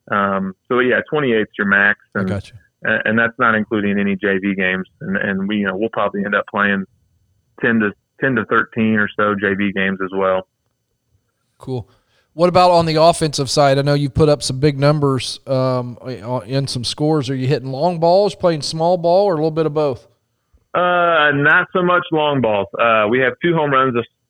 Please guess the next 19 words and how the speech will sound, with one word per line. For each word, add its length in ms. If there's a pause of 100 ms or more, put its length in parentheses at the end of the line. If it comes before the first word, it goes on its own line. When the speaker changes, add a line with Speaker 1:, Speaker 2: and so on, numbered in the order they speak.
(200)
Speaker 1:
two 100
home 140
runs 240
so 180
far. 440
Uh, 380 (360)
Jake 240 (100)
hit 140
a 40
home 220
run 280 (100)
in 60
the 80 (240)
<laughs> 40
first 280
at 80
bat 220
of 60
the 60